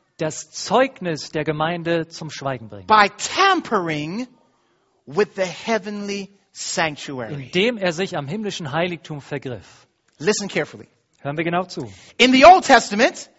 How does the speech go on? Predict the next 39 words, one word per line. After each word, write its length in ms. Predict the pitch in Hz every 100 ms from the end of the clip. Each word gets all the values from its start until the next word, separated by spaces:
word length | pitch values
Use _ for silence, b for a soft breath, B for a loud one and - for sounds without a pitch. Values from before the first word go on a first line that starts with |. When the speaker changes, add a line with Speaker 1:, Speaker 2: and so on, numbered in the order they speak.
| -
Speaker 1:
Im 140 | 165 165
Alten 240 | 180 226
Testament 560 | 190 - 160 160 262 254
Speaker 2:
it 100 | 262
was 180 | 254
literal 380 | 220 269 370 392
Israel, 400 | 381 339 349 392 453 466 -
Speaker 1:
war 120 | 139 156
es 100 | -
das 160 | 165
wörtliche 360 | 165 190 226 233
Israel, 480 | 226 226 240 294 330
Speaker 2:
literal 580 | 160 202 269 359 359 349
temple. 540 | - 320 269 196 131 - _ _
Speaker 1:
ein 160 | 151
wörtlicher 320 | 170 220 226
Tempel. 400 | 254 247 170 120
Speaker 2:
But 100 | 247
at 140 | 311 311
the 80 | 285
cross, 800 | - - 415 269 370 - - -
Speaker 1:
Aber 140 | 165
am 120 | 170
Kreuz 400 | - - 277 254 156
Speaker 2:
there 140 | 285
was 140 | 311
a 60 | 330
transition. 840 | - 330 339 294 330 - 190 113
Speaker 1:
gab 160 | - 185
es 120 | 214
einen 140 | 214 220
Übergang. 500 | 269 220 156 117 -
Speaker 2:
Spiritual 840 | - - - - 415 440 349 311 285
Israel 520 | 285 226 269 330 403 -
Speaker 1:
Israel. 840 | 156 185 - 214 220 233 220 233 262
Speaker 2:
and 200 | 311 294
what? 460 | 320 208 - - _
Speaker 1:
Und 120 | 160
was? 400 | 160 240 - -